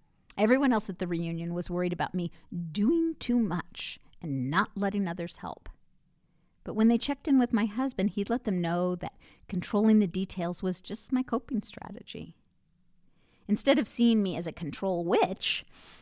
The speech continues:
my husband saw me as a person who knows how to give myself what I need to find my way back to that comfort zone.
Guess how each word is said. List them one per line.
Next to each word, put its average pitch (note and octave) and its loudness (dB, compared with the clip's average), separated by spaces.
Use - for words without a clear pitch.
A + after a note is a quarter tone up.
my G3 2
husband G#3 2
saw G3+ 0
me G#3 2
as G3 -2
a F#3 -2
person F#3+ -2
who F3+ -2
knows F#3 2
how - -8
to F#3 -2
give F#3+ -2
myself F#3 -2
what G3 -4
I F#3+ -6
need F#3 -4
to D#3+ -8
find E3+ -4
my F3+ -4
way E3 -4
back - -12
to - -10
that C#3+ -10
comfort - -16
zone. - -14